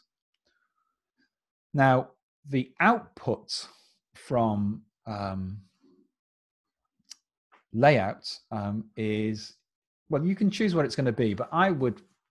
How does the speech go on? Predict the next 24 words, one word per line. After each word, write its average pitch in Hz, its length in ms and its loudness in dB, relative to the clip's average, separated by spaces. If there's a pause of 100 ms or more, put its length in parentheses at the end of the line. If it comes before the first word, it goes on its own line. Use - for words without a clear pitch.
(140)
select 123 560 0
something 113 380 -2
like 107 340 -4
a 98 100 -8 (120)
P 180 240 2
D 147 200 2
F 123 220 2 (160)
drawing 107 420 -2
sheet. - 400 -14 (560)
So 107 300 -6
I 123 120 -2
would 110 160 -4
simply 131 580 -6
say 101 340 -8 (160)
File, 156 520 2 (260)
Export, 170 680 -2 (1300)
and 113 580 0
I'm 110 140 -6
going 104 220 -6
to 113 120 -14
pick - 300 -14
P 104 180 -4
D 113 120 0
F, - 400 0